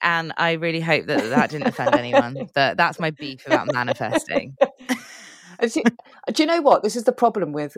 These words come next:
Speaker 2: I think, one of the problems with us recording on a Monday morning, 'cause it is today a Monday
Speaker 1: Oh my
Speaker 2: morning,
Speaker 1: gosh.
Speaker 2: just still, is that I think I wake up cross.
Speaker 1: I do
Speaker 2: And
Speaker 1: too.
Speaker 2: so I end up going on a bit of a rant.
Speaker 1: Doug
Speaker 2: So,
Speaker 1: said to me
Speaker 2: um,
Speaker 1: yesterday, "Why can't you wake up,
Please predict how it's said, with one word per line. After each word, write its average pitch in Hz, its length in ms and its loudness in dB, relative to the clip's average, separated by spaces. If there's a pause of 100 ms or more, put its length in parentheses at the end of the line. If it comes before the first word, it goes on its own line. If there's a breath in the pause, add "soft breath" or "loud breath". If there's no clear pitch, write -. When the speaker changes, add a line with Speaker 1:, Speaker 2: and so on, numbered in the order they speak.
Speaker 2:
I 165 100 4
think, 151 480 0
one 185 160 4
of 175 60 -4
the 175 60 -2
problems 151 340 -6
with 143 80 -8
us 143 240 -8
recording 160 400 4
on 147 80 -4
a 151 60 -6
Monday 147 260 2
morning, 151 340 2
'cause 151 160 -8
it 156 120 -4
is 143 240 -2 (100)
today 139 300 4
a 131 100 -6
Monday 131 160 0
Speaker 1:
Oh 185 60 6
my 175 60 6
Speaker 2:
morning, 165 180 6
Speaker 1:
gosh. 156 300 4
Speaker 2:
just - 320 -6
still, - 300 -4 (360 soft breath)
is 202 200 6
that - 160 0
I 214 100 2
think 320 260 -8
I 370 80 2
wake 294 260 2
up - 140 -4
cross. 302 500 -2 (320)
Speaker 1:
I 277 100 4
do 294 100 2
Speaker 2:
And - 80 2
Speaker 1:
too. 247 200 8
Speaker 2:
so 214 460 8 (640)
I 202 100 2
end 202 160 0
up 190 140 2
going 196 160 4
on 180 100 -2
a 175 40 -4
bit 190 100 2
of 180 80 -6
a 190 40 -4
rant. 190 460 -6 (260 soft breath)
Speaker 1:
Doug 269 200 2
Speaker 2:
So, 170 80 -6
Speaker 1:
said 208 140 0
to 165 80 -4
me 190 80 0
Speaker 2:
um, 190 40 2
Speaker 1:
yesterday, 147 640 2 (160)
"Why 180 360 2
can't 180 420 -2
you 165 120 -4
wake 156 320 2
up, 143 320 0